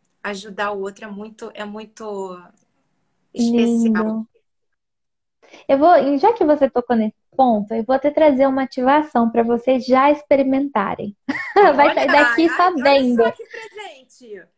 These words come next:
Speaker 1: É, tudo que é com a fraternidade branca é assim, vira presente, vira, vira
Speaker 2: Vira.
Speaker 1: bênção, vira, assim, é, tudo assim vira. Saúde, vira cura, vira
Speaker 2: Sim. Uma da, das formas de trabalhar com o raio verde,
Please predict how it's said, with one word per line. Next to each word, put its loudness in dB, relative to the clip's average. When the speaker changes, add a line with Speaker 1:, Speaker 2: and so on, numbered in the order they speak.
Speaker 1:
É, -20
tudo -12
que -16
é -8
com -14
a -10
fraternidade -16
branca -18
é -18
assim, -20
vira -10
presente, -16
vira, -12
vira -4
Speaker 2:
Vira. -6
Speaker 1:
bênção, -14
vira, -12
assim, -14
é, -20
tudo -10
assim -16
vira. -12
Saúde, -10
vira -14
cura, -10
vira -16
Speaker 2:
Sim. -8
Uma 4
da, 2
das 0
formas 2
de -2
trabalhar 2
com 0
o 2
raio 0
verde, 2